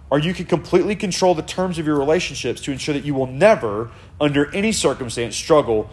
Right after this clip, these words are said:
with hurt or disappointment. So it's our pride and our self-sufficiency to think, that leads us to think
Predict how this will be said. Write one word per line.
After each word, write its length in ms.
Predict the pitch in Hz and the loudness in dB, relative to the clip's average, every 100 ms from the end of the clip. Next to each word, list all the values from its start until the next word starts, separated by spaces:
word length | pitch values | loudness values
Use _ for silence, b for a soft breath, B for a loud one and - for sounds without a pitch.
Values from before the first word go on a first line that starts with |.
| - | -8
with 120 | 123 | -8
hurt 320 | 113 127 110 120 | -2 -2 -2 -6
or 40 | |
disappointment. 600 | 113 104 95 98 80 71 - - - - - - - - - - - - - - - - - - - - - - - | -10 -10 -12 -14 -14 -16 -18 -20 -20 -20 -20 -20 -20 -18 -20 -20 -20 -20 -20 -20 -20 -20 -18 -18 -18 -18 -18 -18 -2
So 140 | 143 | 2
it's 80 | 151 | 4
our 80 | 147 | 2
pride 580 | - 175 185 165 143 - B B | 6 8 8 6 2 -2 B B
and 80 | 135 | 0
our 80 | |
self-sufficiency 1080 | 131 - 170 170 143 175 170 131 - 120 107 B B | 0 4 4 2 -4 -2 -2 -6 -8 -8 -8 B B
to 80 | 120 | -12
think, 540 | 113 - 190 151 - - - - - | -10 -2 0 0 -4 -18 -20 -14 2
that 160 | 143 | 2
leads 300 | 147 202 165 | 4 2 4
us 160 | 156 135 | 4 4
to 80 | 120 | -6
think 340 | - 170 131 | -2 0 0